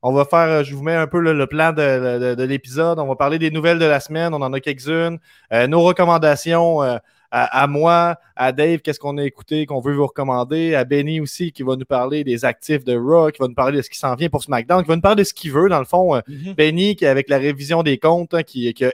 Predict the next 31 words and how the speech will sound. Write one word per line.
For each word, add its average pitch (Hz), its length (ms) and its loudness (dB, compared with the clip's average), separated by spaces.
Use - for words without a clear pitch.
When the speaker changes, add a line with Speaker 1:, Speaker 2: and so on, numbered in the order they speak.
Speaker 1:
explosé 170 680 -4
au 165 80 0
niveau 143 200 -4
des 143 100 -2
téléchargements, 139 720 -2
c'est 143 120 -10
ça 170 120 -10
qu'on, 123 300 -4
qu'on, 113 560 -2
qu'on, 117 520 -6
qu'on 127 180 -4
a 156 100 0
su. 202 320 -6
Speaker 2:
Un 113 80 -2
clap 113 140 4
de 117 60 2
Speaker 1:
Euh, 117 160 2
Speaker 2:
gueule 117 180 2
pour 120 80 -6
Speaker 1:
le - 80 -8
Speaker 2:
Benny. 208 340 -8
Speaker 1:
Ben 170 140 0
oui, 226 160 -2
ben 165 140 -2
oui, 202 140 -4
ben 160 140 -6
oui, 190 200 -6
ben 151 160 -8
oui, 175 200 -6
forcément, 175 600 -8
forcément. 165 460 -6